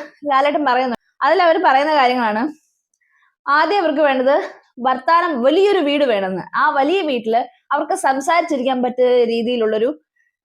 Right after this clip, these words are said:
ലിവിംഗ് റൂം, സംസാരിക്കാൻ പറ്റിയൊരു പുൽത്തകിടി വേണമെന്ന്.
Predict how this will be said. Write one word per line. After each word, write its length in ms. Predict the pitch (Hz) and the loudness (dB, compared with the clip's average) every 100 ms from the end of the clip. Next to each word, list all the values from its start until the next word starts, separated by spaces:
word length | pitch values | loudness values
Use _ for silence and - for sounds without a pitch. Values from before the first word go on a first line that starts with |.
| _ | _
ലിവിംഗ് 420 | 262 277 294 302 233 | -4 -2 0 0 -2
റൂം, 180 | - 208 - _ _ _ _ _ _ - | -4 -10 -20 _ _ _ _ _ _ -8
സംസാരിക്കാൻ 540 | 269 320 320 349 349 | -4 0 0 0 -2
പറ്റിയൊരു 420 | 269 285 294 381 - _ 381 | -2 0 -2 -2 -10 _ -4
പുൽത്തകിടി 420 | 381 440 403 254 | -2 -2 0 2
വേണമെന്ന്. 400 | 202 185 170 | 2 -2 -6